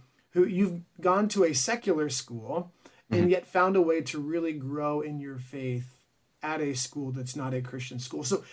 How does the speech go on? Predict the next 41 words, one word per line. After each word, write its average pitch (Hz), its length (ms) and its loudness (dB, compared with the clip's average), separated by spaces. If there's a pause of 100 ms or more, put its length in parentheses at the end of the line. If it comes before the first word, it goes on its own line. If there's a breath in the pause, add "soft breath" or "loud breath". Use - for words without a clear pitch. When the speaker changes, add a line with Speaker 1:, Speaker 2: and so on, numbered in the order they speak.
(200 loud breath)
Speaker 1:
um, 170 160 -2
Speaker 2:
Right. 165 200 4 (360)
Speaker 1:
could, - 240 -2
could 185 200 0
you 190 120 0
unpack 190 520 0
a 156 60 -4
little 151 340 -4
bit 139 180 -8
about 135 320 -8
that 139 180 -10
involvement 143 640 -6
with 135 220 -14
Cru? 143 240 -8
What 180 180 2
are 220 80 2
some 175 220 0
ways 160 220 0
you 151 60 -2
feel 151 160 -2
like 147 220 -2
you've, 143 200 -6 (440 soft breath)
uh, 127 300 -2
that's 170 320 0
accelerated 156 960 0
growth 147 500 -2
in 147 80 -2
your 143 100 -4
relationship 135 640 -8
with 123 140 -10
God 120 260 -4
as 120 140 -10
a - 20 -16
college 127 460 -4
student 110 360 -10
at 131 80 -8
a 123 60 -4
secular 123 480 -6
institution? - 640 -12 (420 soft breath)
Speaker 2:
Yeah. 95 260 10
So, 104 340 10